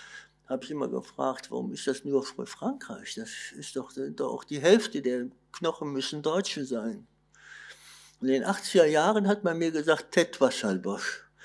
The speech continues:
In den neunziger Jahren hat man mir gesagt, "Das wollen wir nicht hören." In den zweitausender Jahren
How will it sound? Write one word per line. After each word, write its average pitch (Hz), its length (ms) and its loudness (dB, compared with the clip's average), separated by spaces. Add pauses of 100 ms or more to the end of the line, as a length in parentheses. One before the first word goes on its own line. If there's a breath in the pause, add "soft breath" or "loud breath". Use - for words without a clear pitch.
(500 loud breath)
In 175 100 2
den 156 160 4
neunziger 185 500 8
Jahren 147 480 6
hat - 160 -10
man 139 220 0
mir 131 100 -6
gesagt, 135 580 4
"Das 139 160 4
wollen 143 220 6
wir 139 60 8
nicht - 320 0
hören." 113 420 4 (480 loud breath)
In 170 140 6
den 175 120 6
zweitausender 190 920 8
Jahren 113 460 4